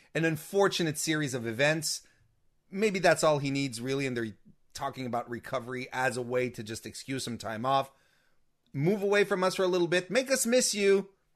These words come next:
and then come back and we'll be doubly happy to see you.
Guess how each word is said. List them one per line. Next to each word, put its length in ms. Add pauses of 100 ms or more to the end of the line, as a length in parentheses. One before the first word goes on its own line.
(180)
and 100
then 160
come 160
back 220
and 100
we'll 120
be 120
doubly 320
happy 280
to 80
see 180
you. 180